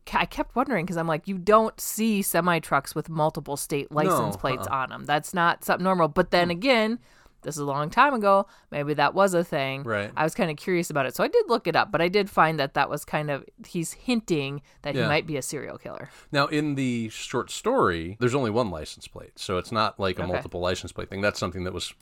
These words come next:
Speaker 2: put in for the movie. David gets some distance between himself and the truck while the truck is trying to jumpstart the bus.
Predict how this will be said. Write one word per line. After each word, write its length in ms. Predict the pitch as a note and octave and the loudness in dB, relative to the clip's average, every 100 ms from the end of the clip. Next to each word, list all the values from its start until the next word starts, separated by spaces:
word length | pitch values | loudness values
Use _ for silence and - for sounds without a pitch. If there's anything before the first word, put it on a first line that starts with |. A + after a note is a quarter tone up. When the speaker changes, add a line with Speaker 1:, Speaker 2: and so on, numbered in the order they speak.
| - | -8
Speaker 2:
put 120 | F2+ | -4
in 140 | E2+ D#2+ | -4 -6
for 160 | - | -10
the 80 | D2+ | -6
movie. 360 | F2+ E2+ D2+ - _ _ _ - A#2 | -4 -4 -6 -20 _ _ _ -20 0
David 640 | E3+ A#3 D#3+ A2+ A#2+ D3+ - _ _ | 2 2 4 4 2 -2 -12 _ _
gets 380 | - C3+ - - _ | -4 -4 -8 -14 _
some 180 | - B2+ | -8 -4
distance 300 | B2+ - B2 | -4 -6 -10
between 280 | - - A2+ | -12 -8 -4
himself 380 | G2+ F#2+ G2 - | -4 -2 -2 -2
and 80 | F#2 | -8
the 60 | |
truck 360 | F2 F#2+ D#2+ - - _ _ - | -4 -2 -2 -6 -18 _ _ -16
while 320 | G2+ G#2+ G#2 | 2 6 6
the 80 | F#2+ | 2
truck 300 | - G2 F#2 | -2 -2 -2
is 80 | - | -8
trying 320 | - F2 E2 | -4 -4 -4
to 80 | E2 | -6
jumpstart 500 | F2 E2+ - E2 - | -8 -8 -10 -10 -12
the 80 | D#2+ | -2
bus. 400 | G2 - - | -2 -2 -10